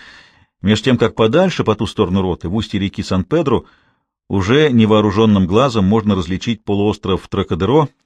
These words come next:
и глядящие на Кадис жерла французских пушек.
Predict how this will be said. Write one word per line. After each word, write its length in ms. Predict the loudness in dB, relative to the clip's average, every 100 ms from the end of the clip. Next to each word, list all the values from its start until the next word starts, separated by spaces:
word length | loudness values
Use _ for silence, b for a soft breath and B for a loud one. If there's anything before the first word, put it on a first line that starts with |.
| _ _ _ _ -2
и 140 | -2
глядящие 540 | 0 0 0 0 0
на 140 | 0 0
Кадис 500 | 0 -2 -2 -10 -10
жерла 400 | -6 0 2 2
французских 560 | -2 -4 -4 -6 -8 -10
пушек. 340 | -10 -10 -12